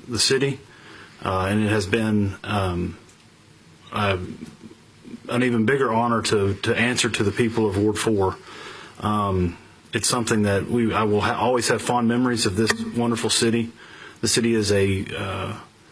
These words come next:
a beacon, a shining beacon on a hill that many other cities could look to be like. And that's because of the leadership. And that leadership is not just the people sitting up here. That's Megan, the city manager. That's the heads of departments.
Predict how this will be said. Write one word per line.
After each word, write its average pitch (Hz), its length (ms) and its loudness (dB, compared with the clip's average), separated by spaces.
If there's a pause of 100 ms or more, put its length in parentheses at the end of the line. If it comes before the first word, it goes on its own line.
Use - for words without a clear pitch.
(340)
a 104 80 -2
beacon, 120 460 2
a - 80 -2
shining 120 420 2
beacon 120 300 2
on 104 100 2
a 95 60 2
hill 117 400 2 (220)
that 101 120 0
many 113 220 2
other 110 160 2
cities 113 340 2
could 104 180 0
look 113 220 0
to 110 80 0
be 110 180 2
like. 110 400 -2 (920)
And 117 100 2
that's 113 220 0
because 110 400 0
of 98 120 0
the 101 60 0
leadership. 117 640 2 (640)
And 104 80 2
that 104 100 0
leadership 117 520 2
is 98 80 2
not 113 220 0
just - 460 2
the - 80 -2
people 104 220 0
sitting 104 220 2
up 98 80 -6
here. 131 240 2
That's 110 400 0 (280)
Megan, 117 280 0
the 104 80 -2
city 110 200 2
manager. 110 460 2 (560)
That's - 300 -2
the 95 280 0 (380)
heads 120 260 0
of 95 100 0
departments. 113 680 0